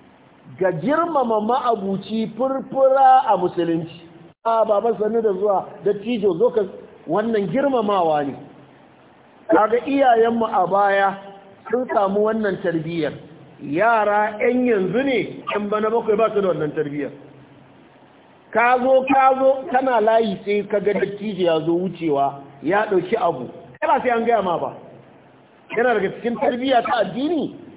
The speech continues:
ka je da gudu ka karɓi kayan da ke kansa, "Baba ina za mu kai?" Ka tafi da shi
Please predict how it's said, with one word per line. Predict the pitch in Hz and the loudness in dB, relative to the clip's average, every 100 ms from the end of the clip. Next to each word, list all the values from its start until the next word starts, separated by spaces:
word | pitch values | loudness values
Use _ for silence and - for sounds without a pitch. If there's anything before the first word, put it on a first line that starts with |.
| - - | -10 -4
ka | 196 | -2
je | 160 285 | 0 0
da | 262 | 0
gudu | 202 370 370 202 | 2 2 2 0
ka | 220 | -2
karɓi | 208 208 277 285 269 - - - - - | -4 -2 0 0 -2 -10 -16 -20 -20 -6
kayan | 226 247 254 262 269 | -2 2 2 2 2
da | 262 | 0
ke | 196 214 202 | 0 0 2
kansa, | 254 285 233 196 - - - | 0 0 0 0 -2 -8 -2
"Baba | 277 208 | 0 0
ina | 214 185 180 | 0 0 0
za | 196 | 0
mu | 185 | -2
kai?" | 160 147 - - - - - - _ - - _ _ _ _ - | -4 -6 -6 -16 -20 -20 -20 -20 _ -20 -20 _ _ _ _ -10
Ka | - | -6
tafi | 185 180 294 | -4 -2 -2
da | 254 | -2
shi | 202 262 262 | -2 -4 -6